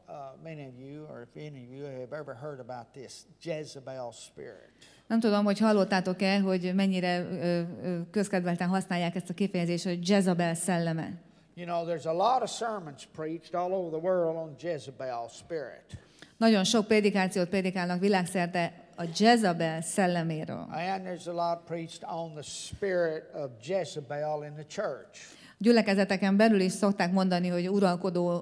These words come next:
Speaker 2: a Jezabel szelleme.
Speaker 1: And then there's multitudes of books written on the spirit of Jezebel.
Speaker 2: És könyvek sokaságát írtak már a Jezabel szelleméről.
Speaker 1: And you know, I don't know what they're talking about.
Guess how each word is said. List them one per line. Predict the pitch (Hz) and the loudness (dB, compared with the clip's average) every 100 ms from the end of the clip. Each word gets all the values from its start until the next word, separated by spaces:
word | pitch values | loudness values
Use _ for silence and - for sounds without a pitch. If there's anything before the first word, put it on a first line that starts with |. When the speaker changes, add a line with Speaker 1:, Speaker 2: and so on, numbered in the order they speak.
| - | -4
Speaker 2:
a | 175 170 165 165 - - - 165 | -2 0 0 -2 -4 -10 -12 0
Jezabel | 214 202 170 160 151 | 2 2 0 -2 -4
szelleme. | - 151 147 113 113 | -8 -8 -8 -8 -8
Speaker 1:
And | 165 | -6
then | 196 185 | -6 -8
there's | 185 180 135 - 160 180 | -8 -8 -10 -16 -16 -4
multitudes | 233 254 240 - 160 - 151 139 - - | 4 6 6 2 -10 -12 -12 -12 -16 -16
of | 131 | -12
books | 127 170 170 - - | -6 -4 -6 -14 -10
written | 147 - 160 | -10 -10 -14
on | 160 151 151 151 - | -12 -12 -14 -18 -20
the | 151 | -20
spirit | - 151 147 147 143 | -14 -10 -8 -10 -14
of | - 143 135 123 - | -16 -14 -16 -16 -14
Jezebel. | 117 - 190 - 71 - | -14 -14 -20 -18 -18 -12
Speaker 2:
És | - | 0
könyvek | 285 262 233 | 4 6 4
sokaságát | - 294 208 202 190 185 185 | 2 4 2 4 2 2 2
írtak | 214 196 170 170 | 2 4 0 0
már | 190 170 165 - | 0 0 -2 -6
a | 175 165 165 170 | -8 -6 -6 0
Jezabel | 196 180 165 160 151 147 | 0 2 -2 -4 -6 -8
szelleméről. | - 175 165 156 - - - - 175 - _ - | -2 0 0 -2 -6 -8 -12 -14 -20 -20 _ -18
Speaker 1:
And | 175 | -12
you | - | -8
know, | - 104 147 196 | -8 -10 -10 -10
I | |
don't | - 170 | -8 -8
know | 151 | -8
what | 160 160 | -10 -12
they're | 170 | -14
talking | 202 196 - 123 | -10 -12 -14 -20
about. | 107 92 | -18 -20